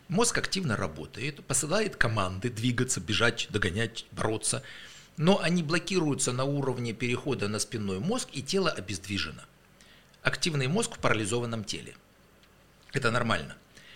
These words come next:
Когда человек просыпается, а помните, после каждой рэм-фазы сна у нас подбуживание. В общем, это физиологическая реакция. У нас сначала проходит паралич вот этот вот, а потом восстанавливается сознание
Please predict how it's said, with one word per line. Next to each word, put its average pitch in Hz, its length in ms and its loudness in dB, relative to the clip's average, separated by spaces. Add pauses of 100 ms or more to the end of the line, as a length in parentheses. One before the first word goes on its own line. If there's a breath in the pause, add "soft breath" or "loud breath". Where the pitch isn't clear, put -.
(240 loud breath)
Когда 214 640 6 (140)
человек 170 320 0
просыпается, - 800 0
а - 140 0
помните, 233 340 0
после 135 240 0
каждой 123 420 4
рэм-фазы 120 460 0
сна 269 200 4
у 214 40 2
нас 147 140 2
подбуживание. 73 880 -4
В 180 80 -6
общем, 147 160 2
это 107 100 -4
физиологическая 107 760 0
реакция. 82 420 -4 (1500 loud breath)
У 151 100 0
нас 196 360 6
сначала 180 580 4
проходит 117 640 0 (500)
паралич 113 440 2
вот 220 120 2
этот 214 220 2
вот, 208 280 -4
а - 80 0
потом - 280 4
восстанавливается 110 720 0
сознание 69 560 -4